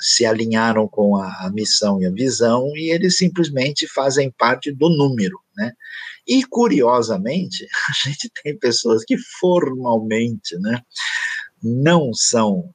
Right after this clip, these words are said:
membros, né? Eu acho curioso, a gente teve até um casal que sempre frequentou a I B N U e eles vieram de uma outra denominação. Por causa disso, eles não quiseram se tornar membros, mas nunca deixaram de ser totalmente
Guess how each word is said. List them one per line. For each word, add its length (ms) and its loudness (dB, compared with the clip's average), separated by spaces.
membros, 880 0
né? 240 0
Eu 100 4
acho 220 0
curioso, 380 4
a 20 0
gente 140 -6
teve 200 2
até 220 2
um 320 -6
casal 460 0
que 80 -14
sempre 260 -2
frequentou 380 0
a 40 2
I 40 -2
B 120 0
N 100 0
U 60 2
e 60 2
eles 200 2
vieram 260 2
de 80 -4
uma 140 0
outra 220 2
denominação. 800 -2
Por 220 4
causa 420 0
disso, 260 2
eles 200 0
não 200 -2
quiseram 580 0
se 180 -6
tornar 480 0
membros, 480 0
mas 300 0
nunca 840 0
deixaram 800 -2
de 120 -10
ser 380 2
totalmente 880 -2